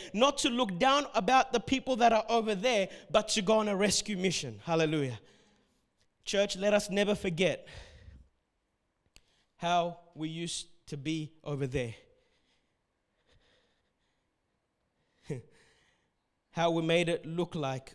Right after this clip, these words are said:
over there when we were really empty. Next week, I'm gonna show you how, how this psalm turns and what happened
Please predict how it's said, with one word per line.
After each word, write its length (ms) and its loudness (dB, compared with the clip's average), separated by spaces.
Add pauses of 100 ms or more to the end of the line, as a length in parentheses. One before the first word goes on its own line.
(100)
over 180 -8
there 300 -8 (840)
when 160 -12
we 140 -4
were 80 -4
really 400 -6
empty. 340 -14 (1400)
Next 300 -4
week, 160 -4
I'm 160 -8
gonna 200 -2
show 280 -4
you 180 -4
how, 400 -8 (920)
how 280 -6
this 220 -8
psalm 460 -8 (340)
turns 560 -10 (500)
and 160 -10
what 220 -4
happened 580 -6